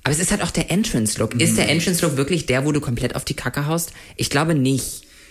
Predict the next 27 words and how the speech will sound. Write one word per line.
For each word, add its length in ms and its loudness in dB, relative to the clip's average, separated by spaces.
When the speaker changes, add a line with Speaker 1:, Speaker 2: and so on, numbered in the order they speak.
Speaker 2:
Ich 160 2
würd 140 2
schon 160 4
sagen, 240 4
dass 120 2
der 100 2
Entrance-Look 420 0
wichtig 260 0
ist, 280 -2
gerade 600 2
weil's 240 0
die 80 -4
erste 220 -2
Folge 240 0
ist 100 -2
und 60 2
der 80 4
erste 200 0
Eindruck 280 2
ist. 200 -2
Also 140 2
du 100 0
kannst 300 0
dir 80 2
halt 100 2
überlegen, 460 4
wow, 340 2